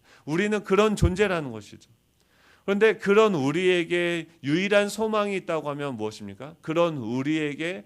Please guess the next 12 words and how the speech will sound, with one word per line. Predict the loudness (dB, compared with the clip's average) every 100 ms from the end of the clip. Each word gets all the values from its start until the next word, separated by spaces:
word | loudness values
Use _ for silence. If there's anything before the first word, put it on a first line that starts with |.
| _ _
다시금 | -6 -4 -4 -6 -6
하나님의 | -8 -8 -6 -4 -6 -6 -4
은혜의 | -4 -4 -4 -6 -6 -8 -8 -10 _ _
말씀이 | -4 -4 -6 -8 -8
선포되어지고 | -8 -12 -8 -6 -6 -8 -10 -18
하나님께서 | -10 -4 -2 -2 -4 -6 -6 -6 -8 -10 _
이 | -4
구속의 | -2 -2 0 0 0 -2
역사를 | -2 -4 -4 -4 -8 -12 -8
이루어 | -2 4 4 4
가신다라는 | 0 -4 -6 -6 -8 -14
거죠. | -20 -20